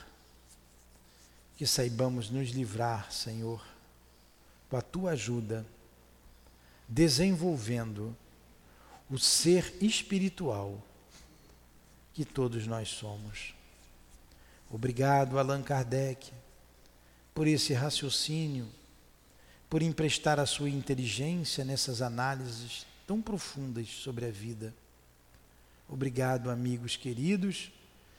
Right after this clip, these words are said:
que nos instruem a cada dia. Aos nossos anjos guardiões, a nossa gratidão.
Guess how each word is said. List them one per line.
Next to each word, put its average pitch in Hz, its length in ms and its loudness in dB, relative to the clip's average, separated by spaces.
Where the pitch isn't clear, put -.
que 151 120 -2
nos 127 200 -2
instruem 123 600 -4
a 113 40 -4
cada 117 300 -4
dia. 107 460 -6
Aos 113 200 -6
nossos 127 480 -2
anjos 143 400 -2
guardiões, 113 920 -6
a 123 80 -6
nossa 113 320 -6
gratidão. 104 580 -8